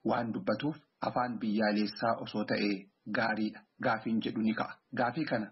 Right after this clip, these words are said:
baay'ee ija gaariidhaan ilaala. Oromoon Itoophiyaan biyya kiyya, afaan kiyya Itoophiyaa keessatti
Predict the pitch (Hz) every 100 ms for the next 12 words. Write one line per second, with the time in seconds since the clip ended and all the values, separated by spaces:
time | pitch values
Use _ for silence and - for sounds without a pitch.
0 | - 123 131 131 135 131 131 113 113 110
1 | 117 120 123 - 107 - - - 139 156
2 | 165 139 131 120 117 - 143 147 127 131
3 | 139 131 127 123 107 107 101 - 120 127
4 | 147 156 151 120 110 - 113 - 135 127
5 | 135 117 135 131 147